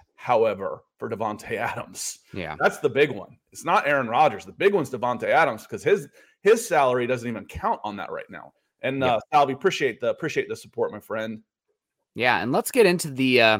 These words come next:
Speaker 2: good point there. I think, again, you can put on those voidable years on Davante Adams. You can get rid of Billy Turner, Preston Smith, Zadarius Smith, uh, and that'll save you some, some big coin there in Green Bay.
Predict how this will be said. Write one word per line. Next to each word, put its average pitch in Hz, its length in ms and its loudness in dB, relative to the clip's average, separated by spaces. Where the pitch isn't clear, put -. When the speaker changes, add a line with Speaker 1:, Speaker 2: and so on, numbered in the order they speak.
Speaker 2:
good 165 180 -2
point 135 260 0
there. 123 140 2
I 113 60 4
think, 127 220 -4
again, 104 260 -2
you 95 100 -6
can 110 140 -6
put 117 100 0
on 113 80 2
those 104 160 -2
voidable 101 340 -2
years 117 360 -4
on 113 160 -6
Davante 104 260 -6
Adams. 104 320 -4
You 101 60 -10
can 98 60 -10
get 101 80 -4
rid 98 80 -6
of 92 60 -10
Billy 92 200 -4
Turner, 127 280 -6
Preston 95 340 -10
Smith, 120 280 -8
Zadarius 110 460 -2
Smith, - 640 -8
uh, 85 240 -2
and 90 120 -4
that'll 104 220 2
save 104 240 -6
you 98 100 -6
some, 95 300 -8
some 110 180 -6
big 139 180 0
coin 104 300 -2
there 92 240 0
in 101 240 -6
Green 95 260 -6
Bay. 85 280 -6